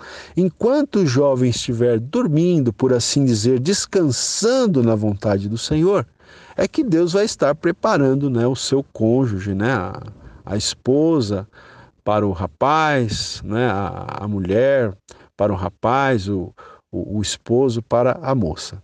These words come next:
tá certo? E aí depois o texto também diz, né, que depois que o Senhor, então,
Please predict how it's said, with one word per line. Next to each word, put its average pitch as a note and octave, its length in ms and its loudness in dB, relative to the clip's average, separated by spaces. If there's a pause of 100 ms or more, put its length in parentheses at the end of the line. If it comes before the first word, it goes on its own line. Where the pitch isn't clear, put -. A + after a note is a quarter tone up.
tá - 80 -10
certo? C3 440 -2 (480)
E C4 120 4
aí C4 160 2
depois A3 560 2
o C3+ 80 2
texto E3 500 -2
também A2 380 2
diz, G3+ 480 -2
né, D#3 260 2 (400)
que C3 420 2
depois C3+ 460 0
que - 100 -4
o C3+ 40 0
Senhor, B2+ 380 2
então, A2 460 0